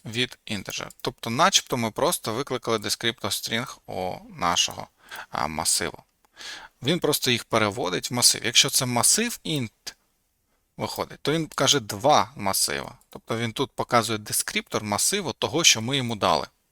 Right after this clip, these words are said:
Якщо це int, то це масив int. Якщо це масив int, то це подвійний масив int. Так, і ось таким ось чином, до речі,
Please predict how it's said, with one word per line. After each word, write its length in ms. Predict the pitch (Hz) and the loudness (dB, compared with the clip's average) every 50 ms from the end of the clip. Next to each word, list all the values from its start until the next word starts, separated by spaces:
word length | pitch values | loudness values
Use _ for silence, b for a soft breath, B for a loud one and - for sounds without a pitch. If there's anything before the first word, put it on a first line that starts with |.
| _ _ b b b b b b b b b b | _ _ b b b b b b b b b b
Якщо 240 | - - - - 127 | 0 4 4 4 4
це 140 | - - - - | 2 0 0 0
int, 160 | 226 240 214 | 0 0 0
то 140 | - 123 107 | -2 -4 -2
це 220 | - - 139 143 | -2 0 0 0
масив 360 | 135 123 117 - - - 92 - - | 0 0 2 2 2 0 -2 -6 -14
int. 260 | - - - - - - | -16 -18 -18 -12 -10 -4
Якщо 280 | 101 - - - 143 | 4 6 6 6 6
це 160 | - - 143 | 4 2 2
масив 380 | 135 139 131 - - 247 233 220 - 165 | 4 6 6 6 6 6 4 -2 -4 -4
int, 140 | 147 135 | -4 -4
то 100 | - 117 | -4 -2
це 180 | - - - 160 | 0 2 2 2
подвійний 520 | - - 139 107 - - 107 92 - 98 | 4 2 0 0 2 2 0 0 0 -2
масив 340 | 101 101 - - - - - - - _ - | -10 -8 -4 -4 -4 -4 -6 -8 -16 _ -18
int. 220 | - - - - _ B B B B B B B B B B B B B B _ _ _ _ | -18 -16 -18 -20 _ B B B B B B B B B B B B B B _ _ _ _
Так, 400 | - 131 110 82 - - - - _ _ _ _ _ - | 6 8 8 8 6 2 -6 -20 _ _ _ _ _ -2
і 120 | 139 143 | 0 2
ось 180 | 151 143 - - | 2 2 2 2
таким 260 | 139 - - 139 135 | 0 -2 -2 0 2
ось 100 | 123 - | 4 4
чином, 280 | - 214 202 156 117 | 4 2 2 -2 -2
до 100 | 101 120 | 0 0
речі, 300 | 104 98 87 - - - | 2 2 2 0 0 -2